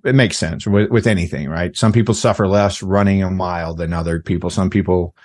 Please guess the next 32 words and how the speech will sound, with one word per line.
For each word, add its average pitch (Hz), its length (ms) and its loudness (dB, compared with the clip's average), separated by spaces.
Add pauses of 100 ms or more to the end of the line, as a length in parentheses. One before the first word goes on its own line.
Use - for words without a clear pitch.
(140)
suffer 98 300 0
less 95 220 0
lifting 95 320 2
weights, 90 260 2
some, 98 180 -2
like, 95 260 -2
whatever. 82 300 -2
So 123 120 0
there's 120 160 2
variations 110 600 2
between 90 320 -8
humans. 87 480 -4 (560)
But 117 180 2
as 110 120 2
far 120 220 4
as, 104 140 2
like, 95 240 0
that, 95 240 -2 (220)
that 95 160 -4
short 104 360 0
sleeper 98 400 0
gene 95 380 2
that 95 120 -4
people 95 280 -2
always 90 240 0
talk 90 240 -2
about, 90 420 -2 (640)
super 95 340 -4
sleepers, 92 520 0 (540)
that's 113 280 0
been 107 200 2
completely 90 1040 -2